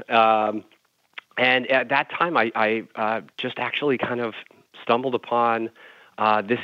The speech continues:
industry as a whole. I did not know it existed. Uh, you know, I was a business major in school, didn't know that this world was out there, and I really just fell in love. Um, I had an opportunity to go with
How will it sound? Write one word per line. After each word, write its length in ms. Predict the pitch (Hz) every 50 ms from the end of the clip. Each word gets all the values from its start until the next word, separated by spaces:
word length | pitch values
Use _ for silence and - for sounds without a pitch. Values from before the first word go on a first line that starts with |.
| - -
industry 400 | 127 156 180 175 - - 160 156
as 100 | 147 135
a 60 | 127
whole. 320 | - 208 208 147 92 - - -
I 80 | 123 131
did 180 | 143 185 185
not 160 | 208 202 185
know 220 | 180 202 202 196 196
it 100 | 190 -
existed. 540 | 170 160 156 180 185 - - 117 92 - - _ _ _ -
Uh, 300 | - 123 123 127 127 127 117
you 80 | 123
know, 120 | 127 135 139
I 80 | 139
was 120 | 127 123 113
a 60 | 110
business 320 | 104 143 156 160 175 160 -
major 320 | 165 160 160 143 156 156
in 80 | 147 139
school, 440 | - - - 202 190 185 180 180 165
didn't 260 | 139 - 151 156 151
know 140 | 143 151 151
that 220 | 139 131 120 _
this 200 | - 120 113 -
world 360 | - 117 117 127 139 147 135 127
was 160 | 120 110 120
out 240 | 120 127 139 - -
there, 240 | 117 110 107 107 - - - - - - - - - - - - - -
and 300 | 135 135 139 139 135 - -
I 120 | 123 127 151
really 520 | 165 165 147 143 147 143 151 160 160 156
just 300 | 135 - 117 117 117 - - _ _ - _ - - -
fell 380 | - 107 104 107 113 113 117 -
in 240 | - 127 120 131 131
love. 260 | 131 151 180 151 87 - - - _ - - - - - - -
Um, 400 | - 113 113 113 110 107 107 110 -
I 140 | 113 110
had 180 | 107 120 127 120
an 80 | 113 113
opportunity 720 | 117 117 123 117 - - 131 127 135 127 127 127 127 123
to 140 | - - 104
go 240 | 107 117 117 117 110
with 180 | 104 101 98